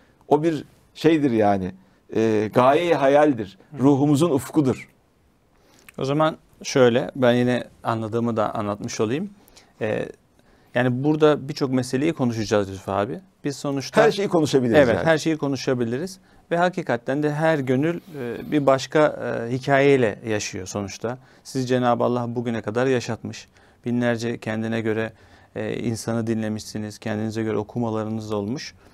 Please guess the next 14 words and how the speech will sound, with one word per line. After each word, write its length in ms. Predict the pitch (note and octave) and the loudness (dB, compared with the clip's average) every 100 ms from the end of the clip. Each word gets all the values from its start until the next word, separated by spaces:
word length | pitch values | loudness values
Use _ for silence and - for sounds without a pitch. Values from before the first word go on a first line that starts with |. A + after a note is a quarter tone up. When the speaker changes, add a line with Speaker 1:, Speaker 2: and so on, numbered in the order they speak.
| _ - | _ -2
Speaker 2:
Ve 80 | C3+ | 0
aslında 480 | C#3+ - D#3+ D#3+ D3+ - _ _ - | 0 -2 -2 -2 -2 -14 _ _ -2
yani 180 | A#2+ A#2+ | 0 0
her 260 | A#2+ D#3+ | 2 2
soruya 680 | E3+ - D3 D3 D#3 D3+ B2+ | 2 0 2 4 4 4 2
verdiğiniz 540 | C3 B2+ B2+ D#3+ E3 | 4 4 2 0 2
cevap 260 | C3 D3+ A#3 - _ - - - | 2 2 0 -10 _ -20 -20 -6
yeni 220 | B2 D3+ | -2 2
ufuklar 400 | D3+ D3 C#3+ D3+ | 0 -2 0 4
açabilir. 580 | C3 B2+ C3 A#2 G#2+ - - _ | 4 2 0 0 -4 -10 -20 _
Yani 220 | A2 G2+ - | -8 -6 -6
özellikle 380 | - A2+ A2 A2 | -4 -2 -2 -2
gençlerde, 760 | G#2+ G#2 G2+ - G2+ G2 G2 G2+ | -4 -4 -4 -4 -4 -4 -8 -8
sizden 180 | - | -2